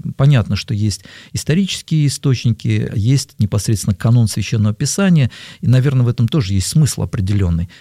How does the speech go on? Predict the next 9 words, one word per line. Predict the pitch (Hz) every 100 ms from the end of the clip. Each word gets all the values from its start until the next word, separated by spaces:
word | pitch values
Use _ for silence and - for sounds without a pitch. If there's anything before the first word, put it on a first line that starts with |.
| - _
Ведь | 107 113
в | -
каноне | - 127 196 208 113
все | - 127
главные | 110 147 165 135
вопросы | 101 104 139 -
освящены | 104 - 104 - 139 151
как | - 135 -
принцип. | _ 135 123 90 - 107